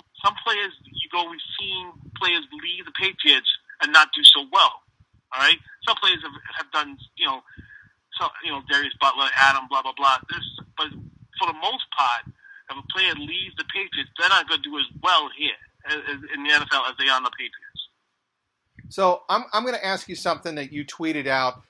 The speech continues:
Speaker 2: on Tuesday morning, and that was, um, a,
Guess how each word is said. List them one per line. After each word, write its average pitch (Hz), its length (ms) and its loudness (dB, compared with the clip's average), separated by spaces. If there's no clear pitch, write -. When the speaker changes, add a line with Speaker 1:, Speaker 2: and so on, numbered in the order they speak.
Speaker 2:
on 123 220 -2
Tuesday 143 400 -4
morning, 127 500 -2
and 139 360 -6
that 175 260 2
was, 156 540 0
um, 131 400 -4
a, 160 120 -8